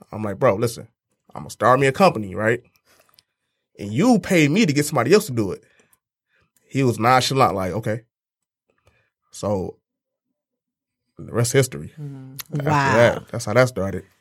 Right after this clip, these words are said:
Speaker 3: And so how long ago was this?
Speaker 1: Three years ago.
Speaker 3: Three years ago.
Speaker 1: Three years ago.
Speaker 3: Okay. I have to ask because I don't know if anybody that knows Ryan or connects with Ryan. Ryan is like all, no, I'm not gonna say Ryan. Reed and Associates is like all over the place.
Speaker 1: Yes.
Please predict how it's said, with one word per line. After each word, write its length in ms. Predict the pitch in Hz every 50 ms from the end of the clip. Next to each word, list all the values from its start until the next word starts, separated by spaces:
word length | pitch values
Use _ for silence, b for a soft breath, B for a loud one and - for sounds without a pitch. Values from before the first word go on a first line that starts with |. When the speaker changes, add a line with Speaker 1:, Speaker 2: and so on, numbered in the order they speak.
| _ _ _ _ _ _ -
Speaker 3:
And 120 | 180 185
so 100 | - 233
how 160 | 208 208 208 208
long 120 | 226 220
ago 200 | 220 208 208 202
was 140 | 190 185 170
this? 280 | 151 143 151 165 - - _ _ _ _ _ _ _ _ _ _ _ _ _ _ _ _
Speaker 1:
Three 180 | 123 127 123
years 180 | 120 113 107 107
ago. 240 | 95 - - - 120 -
Speaker 3:
Three 200 | 160 170 170 156
years 200 | 151 143 143 139
ago. 240 | 123 - - - - _ _ _ _
Speaker 1:
Three 120 | - 92 104
years 160 | 101 90 -
ago. 120 | - - 214
Speaker 3:
Okay. 240 | 214 175 135 - - -
I 60 | 294 392
have 140 | 466 403
to 160 | 202 175 - 185
ask 300 | 185 165 143 156 - 151
because 240 | 160 160 190 180
I 60 | 233 277
don't 180 | 349 320 277
know 140 | 247 214 208
if 200 | 196 156 185 196
anybody 440 | 220 226 233 208 214 196 196 190 185
that 160 | 170 160 165
knows 260 | 170 165 170 175 170
Ryan 220 | 185 180 165 165 165
or 60 | 160
connects 340 | - 180 160 160 160 160 -
with 80 | 170 165
Ryan. 380 | 170 165 165 165 165 165 165 160
Ryan 280 | 180 240 349 494 339
is 180 | 196 160 170 165
like 180 | 156 151 147 - -
all, 340 | 170 170 170 165 147 B B B B B B _ _
no, 140 | - 196 226
I'm 80 | - 262
not 80 | 240
gonna 80 | 214 196
say 160 | - 170 165
Ryan. 440 | 147 151 151 147 147 143 147 156 160
Reed 180 | 180 220 269 285
and 140 | 269 226 208
Associates 520 | - - 190 190 190 - 190 160 151 151
is 120 | 170 147
like 180 | 151 147 147 - -
all 280 | 151 156 139 139 127 -
over 280 | - 156 151 - 135
the 60 | - -
place. 500 | - - - - - - - - - -
Speaker 1:
Yes. 340 | - - 113 - - - -